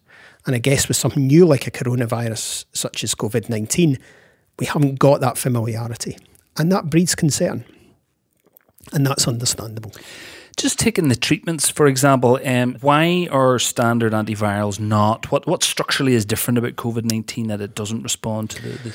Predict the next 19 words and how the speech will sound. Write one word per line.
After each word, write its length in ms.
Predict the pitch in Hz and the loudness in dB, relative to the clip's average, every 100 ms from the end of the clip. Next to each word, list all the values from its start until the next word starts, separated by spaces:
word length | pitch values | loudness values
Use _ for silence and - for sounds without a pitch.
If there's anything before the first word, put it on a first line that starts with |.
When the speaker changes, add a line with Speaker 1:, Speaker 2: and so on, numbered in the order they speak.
| - | -12
Speaker 2:
standard 500 | - - 117 110 107 | -12 -10 -8 -8 -6
Speaker 1:
So, 440 | - 196 170 156 143 | 4 8 10 8 6
Speaker 2:
treatments? 220 | - 170 | -2 4
Speaker 1:
so 460 | 175 156 143 139 - _ | 8 10 8 6 0 _
it 300 | 151 139 139 | 0 0 -2
doesn't 380 | 156 139 139 - _ _ _ | 2 4 2 0 _ _ _
use 380 | 135 131 139 127 | 0 4 4 4
neuraminidase 720 | 127 131 127 131 135 131 123 | 2 4 4 4 4 4 4
in 60 | 120 | 0
the 60 | |
same 240 | 107 139 143 | 2 2 4
way 100 | 131 | 2
that 160 | 139 | 2
influenza 560 | 135 123 135 131 160 147 | 0 -2 0 0 2 2
does, 240 | 156 147 | 4 2
so 220 | - 139 | 2 2
inhibiting 520 | 120 120 123 120 131 113 | 2 0 -2 -2 -2 0
that 140 | 107 | -2
enzyme 640 | 120 123 117 117 113 113 | -2 -2 -2 -2 -4 -6